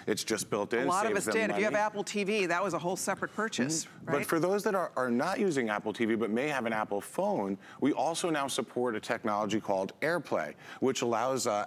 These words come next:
Speaker 1: Apple users to connect their phone wirelessly to share pictures, video files,
Speaker 2: Okay.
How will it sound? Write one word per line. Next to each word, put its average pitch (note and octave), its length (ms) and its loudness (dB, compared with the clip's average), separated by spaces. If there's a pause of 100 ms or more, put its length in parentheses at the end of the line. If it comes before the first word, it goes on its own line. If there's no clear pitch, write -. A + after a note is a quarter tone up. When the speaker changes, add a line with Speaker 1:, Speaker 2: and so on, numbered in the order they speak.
Speaker 1:
Apple D#3 320 0
users A2 400 2
to A2 80 -4
connect A2 320 -2
their D3 100 0
phone D3 280 -2
wirelessly G2+ 600 0
to A#2+ 120 -6
share A#2+ 180 -2
pictures, A#2 460 0
video A2 340 2
files, A2 440 0
Speaker 2:
Okay. F3+ 220 -4